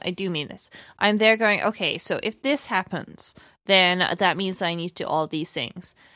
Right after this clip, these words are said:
And if, if that happens, it means I need to do all of these things." Well, guess what? I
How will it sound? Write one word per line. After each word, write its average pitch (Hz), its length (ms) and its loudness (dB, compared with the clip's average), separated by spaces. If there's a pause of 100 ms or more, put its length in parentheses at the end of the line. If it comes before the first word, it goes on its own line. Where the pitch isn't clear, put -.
(160)
And 180 220 0
if, 156 320 -2
if 170 180 -2
that 302 240 8
happens, 208 360 0
it 170 140 -2
means 180 200 -2
I 170 60 0
need 170 180 -4
to - 140 -6
do - 40 -4
all 156 140 0
of - 80 -10
these 202 220 -2
things." 151 260 -6
Well, 160 180 -12
guess 269 300 0
what? 160 320 0 (320)
I 208 360 -2